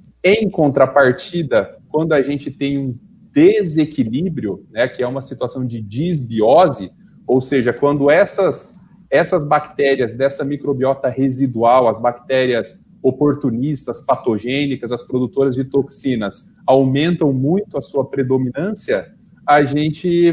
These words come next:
vai ter esse desequilíbrio e a gente pode tá penalizando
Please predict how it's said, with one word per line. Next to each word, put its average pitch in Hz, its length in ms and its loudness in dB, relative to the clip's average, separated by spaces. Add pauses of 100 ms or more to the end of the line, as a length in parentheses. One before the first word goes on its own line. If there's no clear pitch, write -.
vai 165 240 2
ter 160 120 0
esse 160 240 -6
desequilíbrio 160 680 -4
e 170 40 0
a 165 60 0
gente 165 220 -6
pode 147 320 0
tá 156 140 0
penalizando 156 840 0